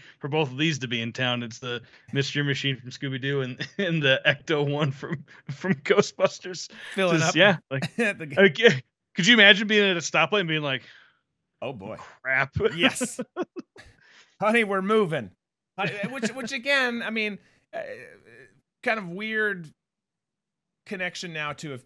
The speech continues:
Speaker 2: to fantasy shows with, with Stranger Things, which I think is great, um, just 'cause it deals with the eighties and is awesome. But i-, if, if you see those, you're leaving town. Like, even if it's just for vacation.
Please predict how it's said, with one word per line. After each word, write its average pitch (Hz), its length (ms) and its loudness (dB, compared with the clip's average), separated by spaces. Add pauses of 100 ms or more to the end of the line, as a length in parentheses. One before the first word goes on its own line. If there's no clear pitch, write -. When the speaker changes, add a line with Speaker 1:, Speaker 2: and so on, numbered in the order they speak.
(120)
Speaker 2:
to 139 100 -20
fantasy 139 440 -12
shows 123 420 -8
with, 110 240 -18
with 110 140 -18
Stranger 127 340 -12
Things, 104 240 -16
which 117 140 -16
I 196 140 0
think 190 160 -6
is 135 100 -12
great, 101 240 -12 (280)
um, 107 420 -10
just 127 180 -20
'cause 127 140 -14
it 110 80 -16 (240)
deals 120 180 -14
with 95 80 -20
the 131 140 -14
eighties 165 520 -12 (540)
and 113 680 -8 (160)
is 113 140 -12
awesome. 123 440 -12 (440)
But 185 140 -6
i-, - 20 -8 (220)
if, - 260 -14
if 175 160 -10
you 175 100 -8
see 302 260 -4
those, 247 300 -4
you're 196 140 -6
leaving 190 320 -6
town. 135 300 -10 (160)
Like, 139 180 -10
even 240 240 -8
if 220 140 -8
it's 214 120 -14
just 196 200 -14
for 190 100 -10
vacation. 156 680 -10